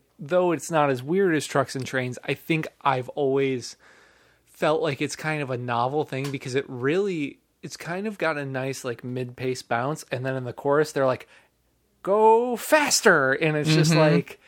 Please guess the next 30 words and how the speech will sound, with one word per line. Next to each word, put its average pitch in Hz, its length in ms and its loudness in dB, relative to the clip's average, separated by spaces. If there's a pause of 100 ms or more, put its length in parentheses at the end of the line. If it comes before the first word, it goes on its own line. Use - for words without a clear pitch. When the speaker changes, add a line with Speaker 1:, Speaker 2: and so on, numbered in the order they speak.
(140)
Speaker 2:
Mm-hmm. 151 640 2
Speaker 1:
normally 156 800 2
I 127 140 4
would 120 160 0
hate 180 320 -4
that, 117 240 2
but 127 100 4
I 131 280 0 (260)
don't 190 340 -4
dislike 143 460 0
that 113 220 -6
here. - 340 -12 (1400)
Speaker 2:
Yeah, 165 500 4 (420)
I, 202 640 2
that's 202 260 2
a 254 80 2
really 214 240 6
good 175 220 0
point 165 300 0
that 151 140 0
you 143 120 2
bring 139 380 0
up, 135 240 2 (200)
because 139 360 2
I 135 100 4
think 143 300 0 (140)
that 131 400 4 (420)
this 143 240 0
record 139 440 2
definitely 139 680 2